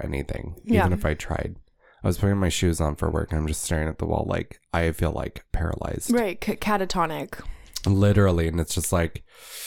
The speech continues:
Speaker 1: so crazy when you get like that, because you wanna show up for people and you wanna show up for things, and,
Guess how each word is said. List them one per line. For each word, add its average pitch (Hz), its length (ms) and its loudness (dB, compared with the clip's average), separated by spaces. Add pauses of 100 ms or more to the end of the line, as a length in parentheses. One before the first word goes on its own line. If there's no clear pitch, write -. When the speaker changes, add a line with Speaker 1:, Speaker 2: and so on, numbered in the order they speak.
(920)
Speaker 1:
so 160 240 4
crazy 131 380 4
when 131 160 6
you 101 100 4
get 101 200 4
like 127 180 2
that, 95 220 2
because 98 320 4
you 107 80 4
wanna 104 280 4
show 90 300 2
up 80 220 2
for 120 140 2
people 147 460 4
and 135 100 2
you 92 100 4
wanna 90 160 4
show 98 260 2
up 95 180 2
for 87 140 2
things, 107 480 2
and, 85 300 0